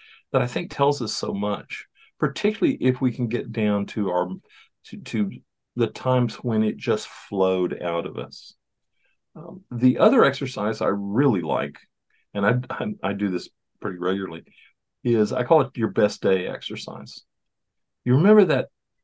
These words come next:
that really best day you had, may have been last week or years ago or whatever, when everything seemed to flow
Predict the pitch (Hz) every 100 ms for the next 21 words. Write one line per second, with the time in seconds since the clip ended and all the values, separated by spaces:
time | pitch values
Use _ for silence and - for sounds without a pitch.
0 | _ _ 110 107 107 117 127 104 - 98
1 | 101 - 104 98 98 98 95 90 90 90
2 | 107 131 120 104 95 92 - - _ 101
3 | 95 - 110 107 95 90 98 107 107 95
4 | 95 90 90 - 95 - 92 104 110 85
5 | 80 - _ _ _ _ _ 107 - 123
6 | 113 127 117 107 104 - 98 92 - -
7 | - 73 -